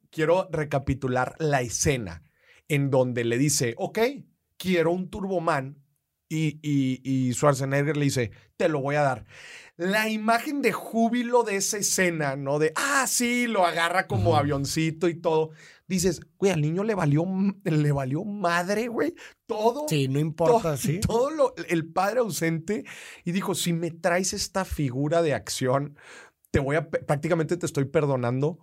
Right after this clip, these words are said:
Speaker 2: Todo.
Speaker 1: por todo,
Speaker 2: La
Speaker 1: güey".
Speaker 2: falta de afecto, claro.
Speaker 1: Sí.
Speaker 2: Y eso, eso se me hace muy interesante porque no,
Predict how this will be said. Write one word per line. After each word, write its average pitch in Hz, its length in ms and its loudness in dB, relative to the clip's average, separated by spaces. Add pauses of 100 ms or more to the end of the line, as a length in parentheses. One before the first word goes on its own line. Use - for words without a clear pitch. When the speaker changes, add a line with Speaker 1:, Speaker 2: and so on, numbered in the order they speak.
(140)
Speaker 2:
Todo. 131 260 4
Speaker 1:
por 110 160 2 (180)
todo, 139 380 0
Speaker 2:
La 120 120 0
Speaker 1:
güey". 113 40 2
Speaker 2:
falta 127 320 0
de 127 40 2
afecto, 143 420 -4
claro. 131 400 2
Speaker 1:
Sí. 123 160 -6 (200)
Speaker 2:
Y 160 120 -2
eso, 165 180 -2
eso 185 200 -2
se 214 140 -2
me 190 80 2
hace 170 100 0
muy 208 160 0
interesante 165 480 0
porque 185 260 -2
no, 147 220 2